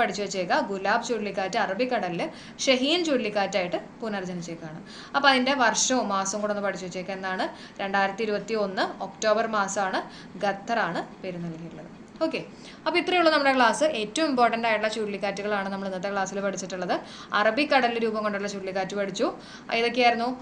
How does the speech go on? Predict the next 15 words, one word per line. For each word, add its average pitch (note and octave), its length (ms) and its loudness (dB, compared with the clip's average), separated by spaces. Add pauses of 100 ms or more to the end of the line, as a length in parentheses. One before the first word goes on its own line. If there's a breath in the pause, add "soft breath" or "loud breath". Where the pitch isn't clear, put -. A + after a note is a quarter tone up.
(180)
ടൗട്ടെ, A#3+ 340 6 (120)
ഗതി, A#3+ 200 0 (100)
നിസർഗ, G#3 320 -2 (160)
അല്ലേ? A#3 160 2 (360 loud breath)
അപ്പോൾ A#3 160 4
അറബി G#3+ 220 4
പഠിക്കുന്ന A#3+ 320 2
സമയത്ത് A3+ 300 2 (220)
എന്തെങ്കിലും G#3 340 -2
ഡൗട്ട് A3+ 220 2
ഉണ്ടെങ്കിൽ A3+ 220 -2 (220)
ഒരു D#4 160 4
ഗതിയില്ലെങ്കിൽ G#3+ 480 0
മാത്രം G#3+ 300 -4
സാറിനോട് F3+ 300 -6